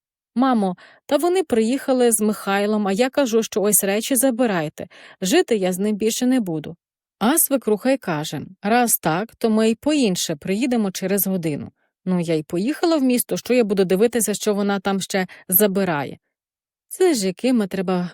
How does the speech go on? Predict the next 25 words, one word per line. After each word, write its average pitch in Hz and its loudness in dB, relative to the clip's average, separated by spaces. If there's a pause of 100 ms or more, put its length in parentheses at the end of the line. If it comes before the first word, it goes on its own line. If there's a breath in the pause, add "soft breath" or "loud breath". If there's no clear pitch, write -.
було 180 0
бути 202 -2
людьми, 175 0
аби 175 0
до 214 4
такого 185 -2
додуматися? 175 -2 (360 soft breath)
Це 285 -2
що 311 -2
має 247 2
бути 226 2
в 175 -2
людей 196 2
в 185 -2
голові? 180 2 (360)
Я 185 0
вже 190 -2
не 214 4
знаю, 226 2
що - -4
й 175 0
думати, 202 0
і 170 -4
що 196 -2
робити. 190 -2